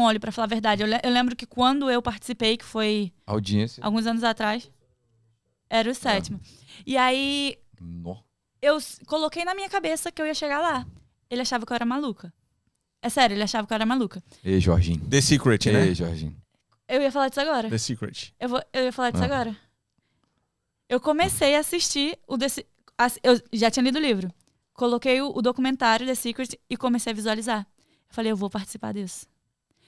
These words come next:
Speaker 1: E aí comecei a ver sequências numéricas, comecei a estudar, coloquei no Google,
Speaker 2: Ah.
Speaker 1: comecei a estudar um monte de coisa
Speaker 2: Hum.
Speaker 1: e achei uma sequência que era, é, tudo é, tudo é possível, a sequência.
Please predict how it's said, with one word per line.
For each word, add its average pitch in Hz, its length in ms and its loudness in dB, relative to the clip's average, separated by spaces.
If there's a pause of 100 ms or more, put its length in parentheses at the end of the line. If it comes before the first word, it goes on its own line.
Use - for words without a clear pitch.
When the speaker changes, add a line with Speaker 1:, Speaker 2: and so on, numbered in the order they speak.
(140)
Speaker 1:
E 247 80 -2
aí 254 140 2
comecei 285 640 2
a 247 400 4
ver 233 140 0
sequências 247 540 -2
numéricas, 240 580 0
comecei 240 300 -2
a - 20 -2
estudar, 226 460 -2
coloquei 233 400 -2
no 285 160 2
Google, 220 500 0
Speaker 2:
Ah. 85 200 0 (100)
Speaker 1:
comecei 240 340 -2
a - 20 2
estudar 240 480 4
um 247 40 4
monte 240 320 2
de 285 100 -4
coisa 240 500 0
Speaker 2:
Hum. - 140 -4 (160)
Speaker 1:
e 247 80 0
achei 254 260 2
uma 294 140 2
sequência 254 560 0
que 254 140 -2
era, 226 500 4 (400)
é, 214 500 4 (160)
tudo 269 400 0
é, 240 220 6
tudo 285 240 -2
é 311 60 2
possível, 208 600 -2 (360)
a 208 100 0
sequência. 214 640 -4